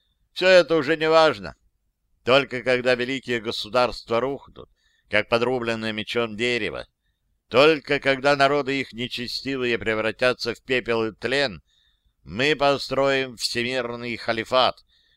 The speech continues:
где не останется ни единого человека, кто не славил бы Аллаха молитвой и делами. Британцы разоблачат тебя.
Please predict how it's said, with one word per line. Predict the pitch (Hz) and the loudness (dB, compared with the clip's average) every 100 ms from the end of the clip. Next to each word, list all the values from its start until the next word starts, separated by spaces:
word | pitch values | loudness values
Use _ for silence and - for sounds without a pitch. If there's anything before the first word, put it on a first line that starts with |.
| _ | _
где | 82 101 117 | -6 -2 0
не | 120 | 0
останется | 117 - - 147 127 110 - 95 | -2 -4 0 2 2 0 -4 -6
ни | 107 | -2
единого | 120 120 113 120 110 | -2 -2 -4 -4 -4
человека, | - 113 117 107 76 69 _ _ _ | -4 -2 -2 -2 -6 -10 _ _ _
кто | - | -2
не | 117 110 | -2 -2
славил | - 113 110 101 | -2 -2 0 0
бы | 104 | -2
Аллаха | 104 107 104 107 113 - 85 _ _ - | 0 0 0 2 0 0 -10 _ _ -8
молитвой | 101 113 113 104 104 | -6 -4 -6 -6 -6
и | 98 | -4
делами. | 90 107 104 80 65 _ _ _ _ _ _ _ _ _ - | -2 2 2 -2 -14 _ _ _ _ _ _ _ _ _ -12
Британцы | 85 90 - 120 123 127 | -12 -8 -2 -2 -2 -4
разоблачат | 123 120 127 139 - 180 165 | -4 -4 -4 -4 0 0 -2
тебя. | - 92 67 | -8 -14 -14